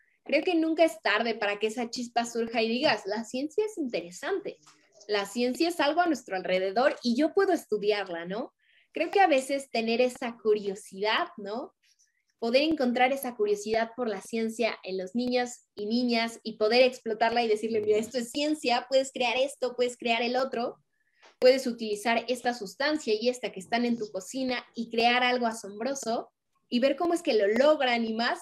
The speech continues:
eso me encanta, ¿no? Es súper satisfactorio cuando sabes que a una niña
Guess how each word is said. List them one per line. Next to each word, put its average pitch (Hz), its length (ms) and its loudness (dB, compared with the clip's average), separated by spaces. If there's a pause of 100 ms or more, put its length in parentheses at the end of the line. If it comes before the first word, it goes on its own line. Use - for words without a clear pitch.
(100)
eso 254 260 -4
me 233 100 2
encanta, 202 560 0
¿no? 202 180 -4
Es - 220 -10 (300)
súper 311 360 2
satisfactorio 254 840 -4
cuando 226 240 0
sabes 240 320 -2
que 247 100 -4
a 247 40 -4
una 247 140 -2
niña 262 360 -2